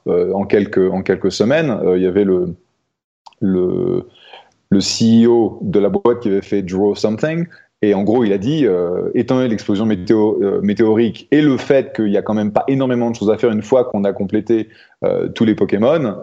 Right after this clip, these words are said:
euh, il s'attend à ce que le succès, euh, soit un succès fulgurant, mais de relativement courte durée.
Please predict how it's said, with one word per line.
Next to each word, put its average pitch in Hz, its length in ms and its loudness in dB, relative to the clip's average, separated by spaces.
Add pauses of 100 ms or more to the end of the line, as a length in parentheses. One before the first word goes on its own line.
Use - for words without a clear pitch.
euh, 92 220 0
il 113 100 -2
s'attend 135 480 0
à 98 80 0
ce - 100 -10
que 120 140 0
le 117 240 2
succès, 135 580 0 (340)
euh, 50 720 -2
soit 117 380 0
un 101 80 -2
succès 104 260 -4
fulgurant, 104 680 0
mais 113 300 0
de 98 220 -2
relativement 98 800 0
courte 110 300 -2
durée. 85 240 -2